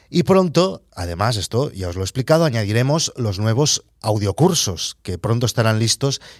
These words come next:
y los podréis ver en noesasuntovuestro punto com y eso lo pondré, pues, en algún día de la semana que aún no he decidido.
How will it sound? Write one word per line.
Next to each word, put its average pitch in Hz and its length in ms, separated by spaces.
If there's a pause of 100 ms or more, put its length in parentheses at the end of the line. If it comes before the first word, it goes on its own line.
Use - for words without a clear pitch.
y 110 200
los 113 160
podréis 101 340
ver 104 280
en 107 140
noesasuntovuestro 104 960
punto 98 300
com 113 220
y 104 60
eso 107 180
lo 107 100
pondré, 92 300
pues, 92 160
en 90 80
algún 87 200
día 98 120
de 98 60
la 95 60
semana 98 320
que 104 80
aún 90 80
no 85 80
he 85 40
decidido. 78 440